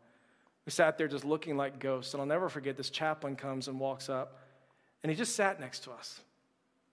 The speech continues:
And he didn't say anything. He just let us sit there in silence for a little bit. And after a while, he just simply said, "Hey, would you,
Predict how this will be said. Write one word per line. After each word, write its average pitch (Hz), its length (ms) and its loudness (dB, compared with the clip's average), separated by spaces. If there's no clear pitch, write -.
And 160 100 4
he 196 80 10
didn't 247 220 6
say 214 240 6
anything. 170 240 4
He 160 40 0
just 190 160 0
let 214 160 8
us - 80 0
sit 190 220 -2
there 160 160 6
in 147 80 2
silence 151 420 0
for 139 140 -4
a 127 40 -2
little 123 180 -6
bit. 117 140 -16
And 185 120 10
after 214 220 10
a 190 60 8
while, 180 300 12
he 180 100 2
just 175 160 0
simply 190 220 4
said, 170 220 4
"Hey, 170 180 4
would 156 240 0
you, 170 260 4